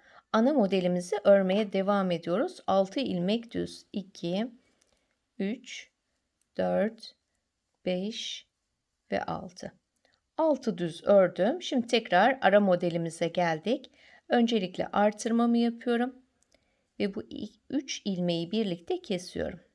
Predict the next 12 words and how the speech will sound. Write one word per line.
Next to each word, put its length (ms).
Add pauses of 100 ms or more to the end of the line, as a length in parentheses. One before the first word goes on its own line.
(1300)
Kesme, 600
artırma 520
işleminden 600
sonra 320
üzerine 640 (640)
iki 180
sıra 300
daha 220
ördükten 420
sonra 180
tekrar 540
işlemi 580